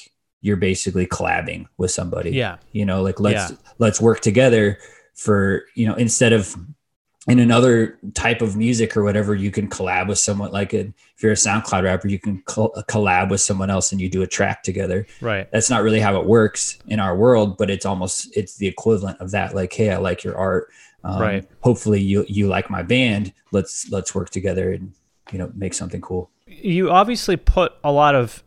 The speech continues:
Speaker 2: you know, effort and attention into the aesthetic side of the band.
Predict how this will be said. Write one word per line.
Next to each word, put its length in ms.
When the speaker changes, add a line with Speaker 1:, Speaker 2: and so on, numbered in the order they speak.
Speaker 2:
you 200
know, 140
effort 500
and 140
attention 720
into 760
the 140
aesthetic 500
side 280
of 60
the 80
band. 440